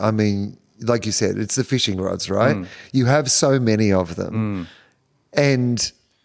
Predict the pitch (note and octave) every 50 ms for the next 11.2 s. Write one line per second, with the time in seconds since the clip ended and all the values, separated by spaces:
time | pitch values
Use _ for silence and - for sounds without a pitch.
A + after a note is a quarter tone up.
0 | _ _ _ _ _ _ _ _ - C3+ C#3+ D3 C3 - F3+ F3 E3+ D3+ E3+ F#3+
1 | F#3 E3+ F3 F3+ F#3+ G3 G3 F#3+ F#3 F3+ E3+ F3+ - - - - D#3 D3+ C#3 -
2 | C#3+ - - - C3+ B2 - C3 C3+ C3+ B2 B2 A#2 A2+ A2 A2 A2 A2 A2 G#2
3 | G2+ G#2+ A2 G#2+ G#2 G2+ G2 - - - _ _ _ _ _ _ _ _ _ _
4 | _ _ _ _ _ _ _ _ _ _ _ _ - - _ _ _ _ _ _
5 | _ _ E3+ C#3 B2+ A#2 A#2 - - - - - - D#3+ D#3 D#3 D3+ - - G3+
6 | F#3 - - E3+ D3 B2 A2+ A2 G2+ G#2 G#2 G#2 G#2 - A#2 A2 A2 F#2+ A2 A2+
7 | G#2+ A2+ A#2+ A2 A2+ A2+ A2+ G#2 - - B2+ A#2 A#2+ A#2 G2+ G#2+ B2 A#2+ - -
8 | A2+ A2 G2+ E2+ G2+ A2 A2 G#2+ G2+ - A2+ G#2 G2+ - - D3+ E3 E3 D#3+ -
9 | - F3 F3 F3 D#3 D#3+ D#3 C#3+ C3+ A#2+ A#2+ A#2+ A#2 A2+ A2+ - A#2 G#2+ G2 G#2
10 | G#2 G2+ - G#2+ G2+ G2 G2 F#2+ G2 G2 - A2 G#2 F#2 - - G2+ F#2+ F2 G2
11 | G2+ G2 F#2+ F#2